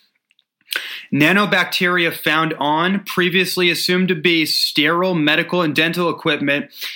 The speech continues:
is only one of the recent alarming dangers discovered about vaccines in particular.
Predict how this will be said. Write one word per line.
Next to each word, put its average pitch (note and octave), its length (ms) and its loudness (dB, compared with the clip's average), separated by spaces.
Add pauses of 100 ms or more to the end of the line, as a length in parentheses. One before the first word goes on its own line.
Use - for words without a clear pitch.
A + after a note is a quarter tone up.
(100)
is C#3+ 160 0
only F3 260 2
one D#3 320 0
of G3 120 0
the E3+ 100 0
recent D3+ 460 0
alarming C#3+ 600 0
dangers D3 560 2
discovered D3+ 520 0
about C3+ 280 0
vaccines C#3+ 600 0
in C3 100 0
particular. A#2+ 720 -2